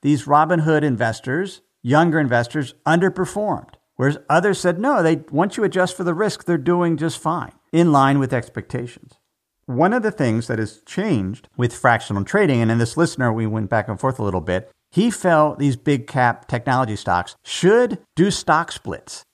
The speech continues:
which would drop the price, increase the number of shares, and that would drive these stock prices higher. And it used to be that way. It, it's not intuitive. But if you can't purchase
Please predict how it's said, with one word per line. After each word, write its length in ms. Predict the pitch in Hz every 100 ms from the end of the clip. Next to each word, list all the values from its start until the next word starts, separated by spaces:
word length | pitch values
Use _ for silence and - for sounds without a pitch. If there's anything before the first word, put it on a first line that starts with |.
| _
which 220 | 131 -
would 100 | 131
drop 380 | - 123 151 151
the 100 | 156
price, 420 | - 123 107 117
increase 360 | 120 - 135 -
the 60 |
number 260 | 123 117 110
of 80 | 95
shares, 340 | 147 127 110
and 160 | 104 95
that 300 | 120 156 160
would 180 | 165 127
drive 720 | 117 107 98 98 98 101 - _ _
these 360 | 117 113 101 92
stock 600 | - - 98 95 - -
prices 500 | - 85 - - -
higher. 420 | - 73 - - _ _ _ _ 147
And 160 | 214
it 180 | 254 175
used 380 | 185 262 285 -
to 80 | 233
be 200 | 233 302
that 240 | 175 90
way. 220 | 85 90
It, 260 | 127 - -
it's 240 | 147 120 - _ _
not 560 | 131 131 190 240 - - _ 165
intuitive. 580 | 165 226 262 76 64 _ _ -
But 140 | 180
if 180 | 185 214
you 100 | 285
can't 480 | 285 262 262 247 - -
purchase 800 | - 226 220 120 85 120 -